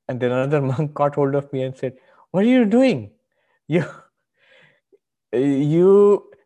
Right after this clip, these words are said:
they have lost a child. You are making them lose everything." <laughs> So they want to know that the child is safe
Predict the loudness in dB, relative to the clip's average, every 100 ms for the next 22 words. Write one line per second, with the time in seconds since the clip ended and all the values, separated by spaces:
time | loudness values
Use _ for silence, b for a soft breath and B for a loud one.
0 | -12 -2 2 2 2 0 0 -4 -8 -2
1 | 0 0 -4 _ _ _ _ _ _ _
2 | _ _ -4 0 0 0 -4 -4 -6 -4
3 | -2 -2 2 2 0 -2 -8 -18 _ _
4 | _ _ _ _ _ _ -20 -12 -12 -12
5 | _ _ _ b b b b _ 0 2
6 | 2 0 -2 -6 -4 -4 -2 -4 -6 b
7 | b -6 -2 -2 -2 -6 -6 -4 -4 -6